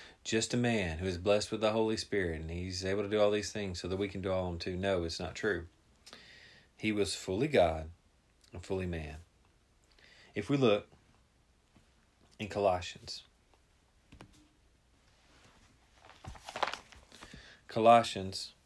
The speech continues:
chapter two, verses eight and nine, it says this. Because, listen, the reason why this is being written is because, like I said, the deity of Christ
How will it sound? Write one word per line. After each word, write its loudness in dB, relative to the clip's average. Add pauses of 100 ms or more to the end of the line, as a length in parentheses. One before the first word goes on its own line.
(800)
chapter 2
two, -2
verses -8 (120)
eight -2
and -2
nine, -4
it -10
says -4
this. -4 (1040)
Because, 4
listen, 4
the -6
reason 2
why 4
this -2
is -6
being -4
written 4
is -4
because, -6
like 4
I 6
said, 2
the -4
deity 0
of -2
Christ 2